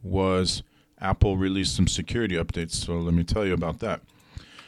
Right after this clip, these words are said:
Um, and I don't think that's actually true. I think Adobe released an update too. But, um, Apple released security updates for iCloud for Windows seven point one eight, iCloud for Windows ten point nine, iTunes twelve point ten point five for Windows,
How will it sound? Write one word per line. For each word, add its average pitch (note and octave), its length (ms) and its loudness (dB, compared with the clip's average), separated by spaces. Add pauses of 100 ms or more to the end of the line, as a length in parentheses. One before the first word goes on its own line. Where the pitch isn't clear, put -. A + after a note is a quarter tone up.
(220)
Um, E2+ 760 0
and F2 160 2
I F#2 60 2
don't F#2 180 0
think E2 160 -2
that's E2 200 -6
actually E2+ 280 -4
true. E2+ 140 -4
I D#2 60 -2
think F2 180 -4
Adobe E2 380 0
released D#2 360 -4
an D#2+ 60 -2
update D2+ 360 -4
too. D#2 200 -2
But, C#2+ 240 -4 (500)
um, F2 320 6
Apple G#2 340 10
released G2+ 300 6
security G2 380 4
updates F2+ 420 4
for - 140 4
iCloud F#2+ 500 2
for - 120 2
Windows F#2 320 6
seven F2+ 280 4
point F2+ 220 4
one F2 160 6
eight, A2 260 4
iCloud F2+ 420 -2
for - 100 2
Windows F2+ 300 6
ten F2 220 4
point E2+ 220 4
nine, G#2+ 380 4
iTunes F2 540 2
twelve F2+ 300 2
point F2 260 4
ten F#2 240 2
point E2 220 2
five F#2+ 300 0
for A2 80 2
Windows, G#2 360 6